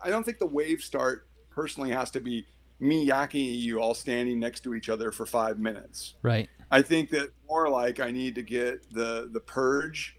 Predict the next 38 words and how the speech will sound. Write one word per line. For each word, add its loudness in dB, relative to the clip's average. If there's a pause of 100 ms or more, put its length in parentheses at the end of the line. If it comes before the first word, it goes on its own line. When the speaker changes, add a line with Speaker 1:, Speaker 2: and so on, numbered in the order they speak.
(100)
Speaker 1:
like -6
a -2
big 2
recording 0
of 0
the, 4
of 0
the -2
sound 2
of 0
the -2
purge 2
and -2
let -4
you 2
guys 0
start 8 (180)
Speaker 2:
<laughs> -2
Speaker 1:
just 0
going 4
up 6
this -4
road 4 (380)
at 8
a 4
random, 4
uh, 6
time 0
where 0
we 2
just -4
sound -2
this, -4
uh, -4 (160)
giant, -2
like, -8 (140)
uh, -8 (200)
beacon. -4